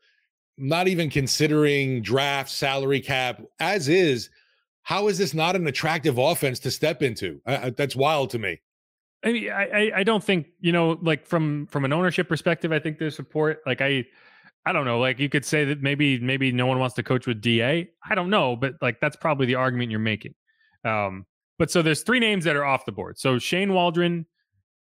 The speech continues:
Speaker 2: took the job as the Bears offensive coordinator. He was the former Seahawks offensive coordinator. He was high on my list, but I understand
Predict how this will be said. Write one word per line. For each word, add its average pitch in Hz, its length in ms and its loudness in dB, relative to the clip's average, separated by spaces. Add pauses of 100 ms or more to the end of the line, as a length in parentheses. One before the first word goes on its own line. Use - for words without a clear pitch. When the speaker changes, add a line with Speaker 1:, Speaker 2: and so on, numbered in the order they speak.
Speaker 2:
took 156 140 -2
the 160 60 -2
job 151 360 0
as 131 100 -2
the 123 100 -2
Bears 139 320 2
offensive 147 380 0
coordinator. 117 580 0
He 113 140 0
was 127 140 0
the 120 80 -6
former 120 260 0
Seahawks 117 460 0
offensive 110 300 -4
coordinator. 110 340 -2
He 117 80 0
was 151 120 -2
high 127 200 -2
on 110 100 -2
my 107 160 0
list, 101 320 -2
but 107 80 -2
I 107 100 2
understand 113 460 -2